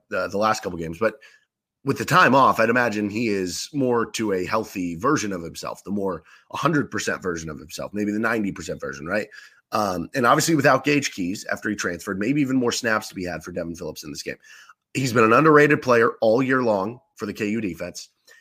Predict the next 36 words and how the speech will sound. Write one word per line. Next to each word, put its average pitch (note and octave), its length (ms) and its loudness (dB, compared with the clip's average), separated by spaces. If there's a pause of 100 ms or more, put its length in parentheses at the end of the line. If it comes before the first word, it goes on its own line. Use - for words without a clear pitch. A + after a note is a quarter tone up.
(120)
and A#2 200 0
U D3 140 4
N F3+ 100 6
L F3 100 2
V's C#3 280 0
interior C3 840 -4
offensive A2 480 -6
line G#2 420 -4 (220)
has G#2+ 200 -4
not G2 320 -2
been E3 220 -2
great. A#2 400 -2 (340)
Pro C#3+ 140 0
Football E3 300 2
Focus E3 340 -2
grades G2+ 340 0
for B2 200 -6
the A#2 240 -2
offensive A#2 500 -2
guards A2 420 0
for G#2+ 180 -6
U G#2 120 -2
N G#2+ 60 -4
L G2 80 -4
V, F2+ 180 -6
sixty-three C#3+ 840 -4 (200)
and F#2 140 -16
fifty-seven. G2+ 560 -6 (300)
The A2 80 -12
center E3+ 300 2
for C#3 180 -2
U B2 140 -2
N G#2 40 -4
L F#2 120 -6
V, D#2+ 220 -12 (380)
fifty-seven. A2 560 -4